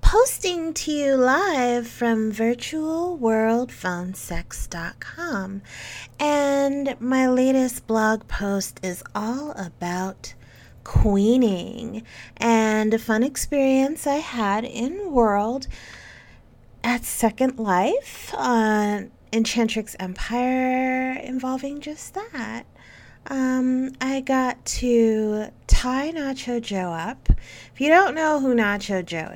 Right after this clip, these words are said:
is, um, he is a frequent radio show, chat room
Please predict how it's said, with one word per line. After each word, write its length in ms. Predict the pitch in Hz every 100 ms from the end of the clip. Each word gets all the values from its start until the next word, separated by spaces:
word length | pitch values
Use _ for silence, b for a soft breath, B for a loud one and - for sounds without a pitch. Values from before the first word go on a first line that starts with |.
| 165
is, 240 | 190 - - B B B
um, 680 | - 185 180 180 175 185 185 180 - -
he 800 | - - 226 220 214 208 208 196
is 200 | 185 185 -
a 380 | 185 175 175 180
frequent 840 | - - - 262 - 226 214 196 B B B B B
radio 520 | 208 226 226 214 202
show, 760 | 196 - 214 202 190 185 185 185
chat 480 | - - - 247 -
room 840 | 190 202 196 190 190 185 185 190